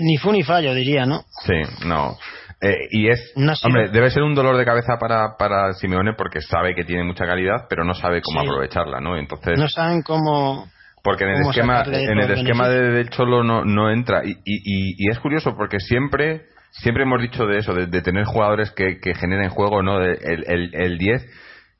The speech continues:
Speaker 2: Y, y el Cholo siempre lo ha intentado, pero es que cuando lo intenta no, no, no acaba de funcionarle y siempre acaba volviendo a, a, a un sistema en el que jugamos más con, con los laterales subiendo mucho,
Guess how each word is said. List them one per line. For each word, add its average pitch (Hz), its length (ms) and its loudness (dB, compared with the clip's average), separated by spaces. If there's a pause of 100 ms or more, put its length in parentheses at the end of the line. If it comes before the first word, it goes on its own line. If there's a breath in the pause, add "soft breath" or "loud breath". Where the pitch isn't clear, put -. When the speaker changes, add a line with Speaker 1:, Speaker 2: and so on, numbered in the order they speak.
(260)
Speaker 2:
Y, 107 220 2
y 104 140 4
el 95 80 2
Cholo 143 240 2
siempre 151 260 0
lo 127 80 4
ha 117 60 2
intentado, 107 520 0
pero 101 140 0
es 101 80 -4
que 135 120 -6
cuando 120 260 0
lo 104 80 0
intenta 131 360 -2
no, 110 300 0
no, 110 540 2
no 107 140 0
acaba 110 320 -2
de 107 100 -2
funcionarle 104 540 -2
y 87 40 -2
siempre 117 280 0
acaba 117 260 0
volviendo 117 500 2 (140)
a, 92 100 0
a, 92 320 2 (140)
a 90 40 4
un 98 100 4
sistema 117 400 0
en 107 80 0
el 98 120 -2
que - 80 -6
jugamos 101 400 0
más 110 240 0
con, 95 420 0 (320 loud breath)
con 90 360 2
los 87 160 2
laterales 90 500 0
subiendo 104 380 0
mucho, 147 480 2